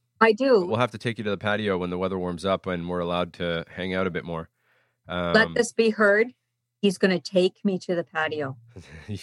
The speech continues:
Speaker 2: you should,
Speaker 1: That means
Speaker 2: you should,
Speaker 1: your wallet.
Speaker 2: should de-emphasize the sentence a little bit. It sounds a bit, uh, you know, lascivious when you say it that way. <laughs>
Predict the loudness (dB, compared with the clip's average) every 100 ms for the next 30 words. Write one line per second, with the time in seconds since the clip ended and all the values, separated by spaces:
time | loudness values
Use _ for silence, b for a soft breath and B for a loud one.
0 | -4 -2 -4 2 2 4 4 4 0 -4
1 | -6 -2 6 8 8 6 4 4 4 2
2 | -2 -6 0 4 4 4 2 4 4 4
3 | 0 0 0 0 -2 -2 -2 0 0 0
4 | 2 2 2 0 -2 -2 0 0 2 4
5 | 2 2 0 0 0 -2 -4 -2 0 2
6 | 2 0 -4 -2 -2 -2 -2 -4 -2 -4
7 | -6 -10